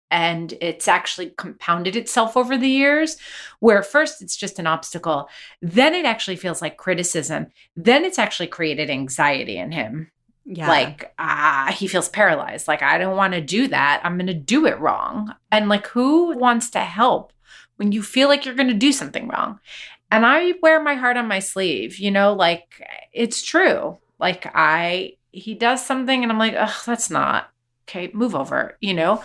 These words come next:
Speaker 1: It's obnoxious. <laughs>
Speaker 2: Yeah, I'm so one hundred percent guilty of doing that.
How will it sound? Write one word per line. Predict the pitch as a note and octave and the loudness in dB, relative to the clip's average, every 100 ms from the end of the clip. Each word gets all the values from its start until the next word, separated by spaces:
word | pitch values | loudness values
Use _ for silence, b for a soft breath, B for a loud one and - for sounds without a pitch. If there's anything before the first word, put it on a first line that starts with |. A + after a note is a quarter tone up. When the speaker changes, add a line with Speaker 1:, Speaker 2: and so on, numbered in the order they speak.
| B B B B | B B B B
Speaker 1:
It's | C4 D4+ | 2 2
obnoxious. | B3 D#4+ F#4+ - C4+ A3+ - - - B | 2 4 2 2 -2 -2 -6 -12 -14 B
<laughs> | B | B
Speaker 2:
Yeah, | G4 - E3 - | 4 4 2 -2
I'm | - C4+ D#4+ | 0 0 0
so | - - B3 G#3+ G#3 | -4 -6 0 0 2
one | A3 G#3 G#3 | -2 -4 -6
hundred | G#3 F3+ | -6 -8
percent | G3 G3 E3 | -8 -6 -4
guilty | E3 D#3 - F#3 | -4 -6 -4 -4
of | D#3 | -4
doing | D3+ D3 D#3+ | 0 0 2
that. | F3 G#3 A#3 | 2 0 -4